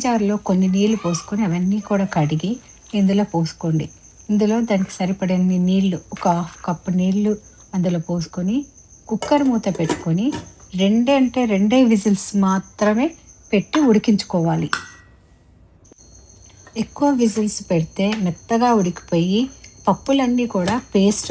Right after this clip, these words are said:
లాగా అవుతాయి. అందుకని చూసి ఉడికించుకోండి. పప్పు పప్పుగా ఉండాలి, ఉడకాలి. అలా చూసి ఉడికించుకోండి. ఇందులో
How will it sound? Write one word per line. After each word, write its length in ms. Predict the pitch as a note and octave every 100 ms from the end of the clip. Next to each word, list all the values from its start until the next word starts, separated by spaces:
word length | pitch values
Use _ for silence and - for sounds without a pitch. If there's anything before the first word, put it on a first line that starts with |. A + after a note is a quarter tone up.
| A#3
లాగా 200 | G3+ G#3+ G#3+
అవుతాయి. 380 | F3+ - D#3+ D3 - - F3
అందుకని 440 | F3+ F#3 E3+ F#3 A#3 A#3 - - -
చూసి 340 | B3 D4+ - D#4+ G#3
ఉడికించుకోండి. 680 | G3+ G#3+ G3+ - F#3 D#3 C#3 G3
పప్పు 240 | E3 B3 A#3
పప్పుగా 420 | G3 - A#3+ B3+ A#3+
ఉండాలి, 380 | G#3+ G3 G3 B3 E4 - - B3
ఉడకాలి. 440 | A3+ A3 E3+ C#3 A#2+ - - -
అలా 180 | G3 G3 F#3+
చూసి 300 | G3 G3 C#4 F4+ - - - -
ఉడికించుకోండి. 640 | A#3+ A#3 G3+ D#3+ - C#3 - - - - - - - - - - - - - - -
ఇందులో 360 | A#3 A3 G3+